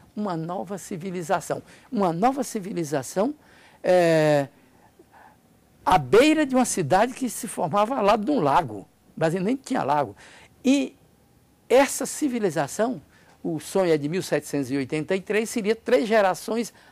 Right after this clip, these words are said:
após, cada geração de sessenta anos, segundo o jovem, e começa esta geração de formação da nova civilização em dois mil e três.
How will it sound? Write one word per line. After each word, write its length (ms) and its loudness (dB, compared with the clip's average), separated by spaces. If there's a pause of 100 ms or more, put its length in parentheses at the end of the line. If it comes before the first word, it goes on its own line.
(240)
após, 800 2 (340)
cada 240 2
geração 480 0
de 80 -8
sessenta 480 -2
anos, 240 0
segundo 380 -4
o 40 -8
jovem, 460 2 (580)
e 380 0 (240)
começa 920 0
esta 460 0
geração 720 0 (260)
de 60 -4
formação 520 -2
da 140 4
nova 300 4
civilização 680 -2 (160)
em 80 -2
dois 280 4
mil 180 -2
e 60 -4
três. 360 -4